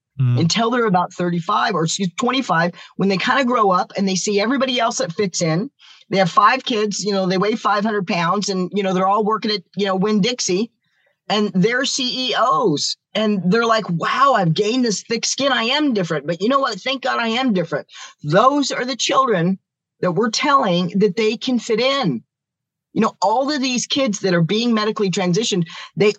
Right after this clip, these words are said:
Speaker 2: all have a comorbidity. And I know people don't like that word 'cause of homosexuality. These,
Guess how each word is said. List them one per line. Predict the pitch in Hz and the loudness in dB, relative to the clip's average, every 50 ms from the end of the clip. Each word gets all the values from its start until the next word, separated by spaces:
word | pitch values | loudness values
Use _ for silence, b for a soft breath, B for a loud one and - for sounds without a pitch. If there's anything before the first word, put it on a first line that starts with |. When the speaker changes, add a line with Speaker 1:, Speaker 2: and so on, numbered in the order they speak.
| _ _ | _ _
Speaker 2:
all | 190 220 240 262 269 285 | 2 4 6 6 4 4
have | 226 - - 220 | 2 0 0 0
a | 214 | -2
comorbidity. | 175 - 226 202 196 185 190 190 190 175 202 220 214 214 175 160 127 - | -2 0 0 2 2 2 2 2 2 2 2 2 0 0 -2 -2 -2 -2
And | 147 165 | -2 -2
I | 165 | 0
know | 170 180 196 185 | 0 0 0 0
people | - 196 196 175 170 175 | 0 0 0 0 0 0
don't | 170 170 156 | -2 -2 0
like | 160 160 156 160 - | 0 0 -2 0 0
that | 160 170 - | -2 0 0
word | - 151 151 139 | 0 0 0 0
'cause | - 147 | -2 -4
of | 139 139 | -2 -2
homosexuality. | 156 143 147 143 - 147 143 - - 139 135 139 139 135 | 0 0 0 0 0 -2 -4 -2 -2 -2 0 0 0 0
These, | 123 139 127 | -2 -4 -4